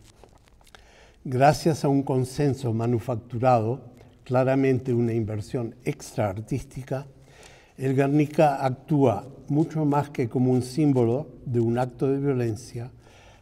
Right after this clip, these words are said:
como un símbolo de un acto que deshonra al victimario. Como tal,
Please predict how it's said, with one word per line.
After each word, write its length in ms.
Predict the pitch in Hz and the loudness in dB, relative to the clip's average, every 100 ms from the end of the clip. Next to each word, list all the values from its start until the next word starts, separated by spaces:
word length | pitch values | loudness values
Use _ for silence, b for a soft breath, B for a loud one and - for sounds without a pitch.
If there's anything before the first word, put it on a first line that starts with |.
| b - | b -2
como 220 | 131 131 | 4 4
un 140 | 131 | 4
símbolo 720 | 123 - 151 147 143 143 143 - - | 0 2 4 4 4 2 0 -6 -8
de 200 | 123 120 | 0 2
un 240 | 135 147 | 4 4
acto 460 | 139 139 - 143 147 - - | 4 0 0 0 0 -6 -20
que 160 | - 135 | -2 0
deshonra 640 | 127 117 151 127 127 123 | 2 0 0 0 0 0
al 280 | 120 - 113 | -2 -4 -4
victimario. 720 | 104 107 - 117 104 87 - - - - _ _ b b b b | -4 -8 -4 -2 -2 -4 -10 -20 -20 -20 _ _ b b b b
Como 280 | - 117 123 | -12 -6 -6
tal, 400 | 127 139 135 143 | 6 6 6 2